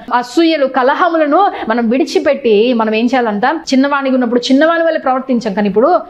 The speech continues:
అవన్నీ విడిచిపెడదామని ప్రభు మనతో మాట్లాడింది. ఈ పాయింట్ లో ఇంకొక మాట, ఆ, జ్ఞాపకం చేయని ఆశపడుతుంది. చూడండి, ఎఫెసీయులకు రాసిన పత్రిక ఐదో అధ్యాయము ఇరవై ఐదు నుంచి ఇరవై ఏడు వచనం చూడండి. అక్కడ ఒక మాట ఏమని రాయబడింది? "అటువలే క్రీస్తు కూడా సంఘమును ప్రేమించి,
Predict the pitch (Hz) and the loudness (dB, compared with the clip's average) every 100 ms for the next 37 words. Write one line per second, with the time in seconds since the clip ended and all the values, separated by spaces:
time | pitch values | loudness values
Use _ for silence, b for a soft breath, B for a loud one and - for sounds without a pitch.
0 | B 190 202 202 233 226 220 220 226 208 | B -4 -2 0 0 2 0 -2 -4 -2
1 | 202 196 196 190 208 196 190 226 B 208 | -4 -6 -4 -2 -2 -2 -2 -4 B -8
2 | 190 202 214 233 240 233 220 220 240 247 | -4 0 2 0 0 -2 -2 0 2 2
3 | 262 262 302 262 247 240 339 226 214 202 | 2 0 0 0 0 -4 -4 0 0 0
4 | 214 214 240 240 220 214 - 214 220 214 | -2 0 -2 0 0 -2 -4 -2 0 0
5 | 233 226 214 226 240 226 220 226 208 208 | 2 2 0 0 0 0 -2 -4 -4 -2
6 | 208 151 147 B - 214 226 220 226 208 | 0 -2 -6 B -2 0 0 0 -4 -2
7 | 214 254 233 233 302 320 B - 208 277 | -2 0 0 2 0 -2 B -4 0 0
8 | 311 277 220 - 214 220 277 220 208 208 | 0 -2 -2 0 0 2 2 2 2 0
9 | 202 214 208 240 226 240 247 240 233 247 | -2 -4 -2 -2 -2 -4 -2 -2 0 -2
10 | 240 233 254 254 233 220 214 214 226 226 | 0 0 2 0 0 0 0 0 0 -2
11 | B - 208 269 269 269 269 330 311 339 | B -6 -2 0 0 0 0 0 0 -2
12 | 302 247 240 220 233 254 277 269 277 247 | 0 0 0 -2 0 2 2 0 0 0
13 | 277 370 403 359 220 196 | 2 2 0 0 -2 -4